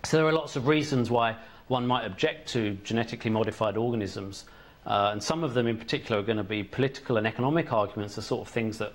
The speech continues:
Kelly was just talking about, and some of them might actually be very good arguments. They're political and economic questions. Um, but at the same time, it's, it seems to me true that,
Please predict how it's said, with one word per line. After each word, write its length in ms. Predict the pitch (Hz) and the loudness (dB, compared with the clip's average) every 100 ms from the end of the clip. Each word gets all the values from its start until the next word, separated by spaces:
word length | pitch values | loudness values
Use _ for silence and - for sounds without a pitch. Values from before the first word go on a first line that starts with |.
| - | -12
Kelly 260 | - 131 135 | -4 -2 0
was 180 | 107 - | -4 -6
just 200 | 107 - | -10 -2
talking 340 | 127 - 107 | -2 0 -4
about, 280 | 90 90 95 | 0 -2 -2
and 100 | 104 | -2
some 160 | 175 | 0
of 60 | 151 | 2
them 140 | 117 110 | 2 2
might 200 | 127 - - 123 | 0 -2 -8 -6
actually 340 | 123 - 117 | -6 -6 -4
be 260 | 110 110 - - - - | -2 -4 -4 -20 -20 -6
very 160 | 107 104 | -2 2
good 220 | 185 185 | 4 4
arguments. 600 | 120 98 95 90 - - - - - | 4 0 -6 -8 -8 -14 -16 -20 -2
They're 120 | 135 | -2
political 480 | - 131 139 - 113 | 0 -2 -2 -2 0
and 100 | 113 | 0
economic 480 | 117 113 104 104 - | -2 -2 -2 -4 -4
questions. 640 | 139 127 - 95 90 - - - - - - | -4 -4 -10 -10 -12 -16 -20 -20 -20 -8 -2
Um, 360 | 113 113 113 - - - - | -2 -2 -6 -12 -20 -10 0
but 100 | 147 | 0
at 100 | 160 | 0
the 60 | |
same 240 | 151 156 135 | 0 0 2
time, 280 | 185 170 | 2 4
it's, 240 | 117 - - | 0 -4 -6
it 220 | 123 135 | -4 -2
seems 300 | - 135 - | 0 0 0
to 60 | 123 | 0
me 100 | 110 | 0
true 380 | - 180 151 | 4 4 4
that, 360 | 104 98 - | 4 0 0